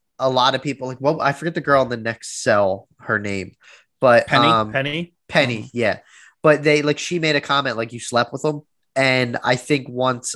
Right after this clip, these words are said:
Speaker 1: um, Molly told the, the blonde, the, the wife,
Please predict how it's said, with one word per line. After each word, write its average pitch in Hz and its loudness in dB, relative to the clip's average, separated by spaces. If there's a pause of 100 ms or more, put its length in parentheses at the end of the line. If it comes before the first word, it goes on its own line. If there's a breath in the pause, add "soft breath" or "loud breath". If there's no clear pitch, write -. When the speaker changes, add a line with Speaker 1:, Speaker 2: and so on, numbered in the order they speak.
Speaker 1:
um, 117 -2
Molly 123 0 (100)
told 113 0 (460)
the, 104 -2 (100)
the 113 -8
blonde, 120 0
the, 107 -8
the 113 -4
wife, 117 0